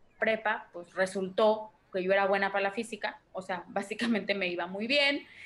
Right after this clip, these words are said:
y cuando te va muy bien te seleccionan para ir a unas competencias, y me fue bien,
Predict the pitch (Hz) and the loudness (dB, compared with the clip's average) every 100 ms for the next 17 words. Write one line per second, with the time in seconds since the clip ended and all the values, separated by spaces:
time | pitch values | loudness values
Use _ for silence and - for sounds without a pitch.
0 | - - 208 202 190 190 185 202 214 214 | -14 -8 -2 0 4 4 4 0 0 0
1 | 202 214 208 180 - 190 190 190 196 185 | 0 -2 -4 -4 -2 0 2 2 0 0
2 | 175 170 185 - 180 - 262 269 262 277 | 0 -2 -4 -4 -8 -2 0 0 0 -2
3 | 269 214 190 175 180 220 214 254 294 285 | -2 -6 -6 -4 -2 2 4 6 4 2